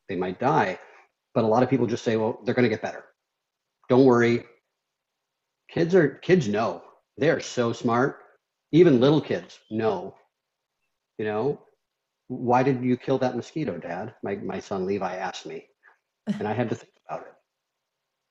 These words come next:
Right? Well, nobody thinks about killing a mosquito, but he's really asking about death. That's a window to talk about it. "Well, why do you ask, Levi? Tell me what you're thinking."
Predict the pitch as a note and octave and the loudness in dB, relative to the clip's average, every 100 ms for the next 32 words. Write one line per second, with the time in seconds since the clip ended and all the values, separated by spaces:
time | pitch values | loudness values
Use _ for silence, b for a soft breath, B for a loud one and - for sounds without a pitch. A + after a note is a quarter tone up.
0 | _ _ _ _ _ - G2+ D#3 - A#2+ | _ _ _ _ _ -6 -2 -2 -2 0
1 | A#2+ C#3 A#2 - G#2+ G2 F2 - - A#2 | 2 2 0 -4 -8 -8 -16 -6 -2 0
2 | F#2+ F2+ - G#2 A2 F#2+ F#2+ G#2+ F#2 D3+ | 0 -4 -2 0 0 -2 -6 -6 -2 0
3 | D3+ G2 F#2 - F#2 F2 F2+ D#2+ B2+ D3 | 0 -2 -4 -8 -10 -10 -14 -8 -4 -4
4 | - - - _ _ _ _ _ _ _ | -6 -20 -20 _ _ _ _ _ _ _
5 | _ _ - C3+ D#3+ C3+ D#3+ D#3 C3+ B2+ | _ _ -6 -2 2 4 6 4 2 -2
6 | - C3+ - F#2 - _ _ _ _ _ | -8 -10 -10 -10 -14 _ _ _ _ _
7 | _ B2 G2+ G#2+ A2+ A#2 D3 E3+ - - | _ -2 2 2 4 2 2 -2 -10 -20
8 | E2+ F2 G2+ C#3+ _ _ _ _ - C#3+ | -20 -16 -16 -16 _ _ _ _ 0 4
9 | D3 D3 D3 D3 F3 - D#2 | 4 2 0 -4 -2 -4 -8